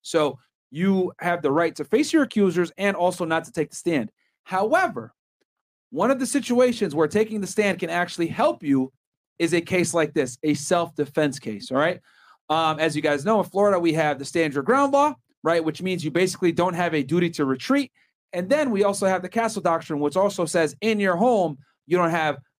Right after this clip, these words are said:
a duty to retreat, okay? It's a little bit more nuanced than that, but that's the, you know,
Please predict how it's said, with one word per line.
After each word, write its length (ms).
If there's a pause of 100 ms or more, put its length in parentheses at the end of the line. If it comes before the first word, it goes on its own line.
a 100
duty 280
to 140
retreat, 380 (280)
okay? 260
It's 120
a 40
little 160
bit 80
more 180
nuanced 380
than 120
that, 180
but 100
that's 220
the, 120 (240)
you 120
know, 200